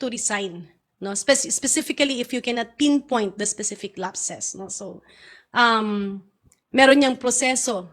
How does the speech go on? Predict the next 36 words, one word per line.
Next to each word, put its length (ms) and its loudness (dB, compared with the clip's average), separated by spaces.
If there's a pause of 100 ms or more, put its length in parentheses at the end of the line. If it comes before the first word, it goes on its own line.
(120)
meron 240 -4
tayong 240 -2
impeachment 640 -6
process. 560 -2
Andiyan 180 -2
dyan 220 4
yung 100 0
lahat 380 -2
eh. 20 -6
So, 240 -4 (320)
that 240 6
exercise 560 0
can 240 -4
be 80 0
resorted 680 -2
to 220 -6 (320)
by 240 2
our 80 0
former 400 -4
speaker. 420 -6
But 140 -10
with 160 -4
due 160 -2
courtesy 560 0
to, 120 -6 (680)
uh, 80 -2
former 320 2
Speaker 320 -2
Bebot 340 -2
Alvarez, 460 -4
who 80 -8
is 160 -6
also 240 -4
a 80 -6
good 240 -8
friend, 320 -6